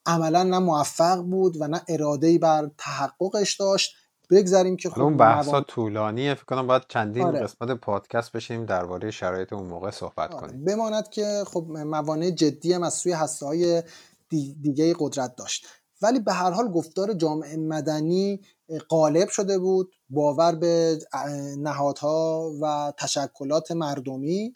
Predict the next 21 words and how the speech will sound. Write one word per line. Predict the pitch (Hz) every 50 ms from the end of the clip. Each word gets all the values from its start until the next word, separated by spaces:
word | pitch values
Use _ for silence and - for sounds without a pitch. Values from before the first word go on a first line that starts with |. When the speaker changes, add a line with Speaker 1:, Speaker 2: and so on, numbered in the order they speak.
| _ _ -
Speaker 1:
اه، | 180 165 165 165 160 160 156 156 156 156 156 160
و | 170 175 196 226 220 214 208 214
تا | - 208 185
حدی | 165 - 202 208 202 - _ - 190 190 190
هم | 170 185 190 185 180 185 185 -
اجرای | 175 165 139 127 135 135 143 160 170 175 175 180 185 -
عملی | 151 147 143 139 143 143 147 143
شد. | - - - 104 - _
خودشو | - - 147 143 139 151
در | 151 151 143
قالب | 139 143 139 139 165 156
ان | 165 156 147 147
جی | 135 123 135 139
او | 143 139 135
ها، | 131 143 156 160 160 160 156 156 156 - - 160 151 151 151 151 151 151 147
مجلات، | 147 143 147 127 - 139 135 135 131 131 143 147 160 160 165 160 - - - _ -
البته | 160 165 160 156 180
تا | - - 185 165
حدی | 147 156 156 139 139 147 156 170 180 170 170 _ _ _ _ _ _ -
منظورمه | 151 147 143 135 143 139 147 143 139 135
که | - - 143 139 135 131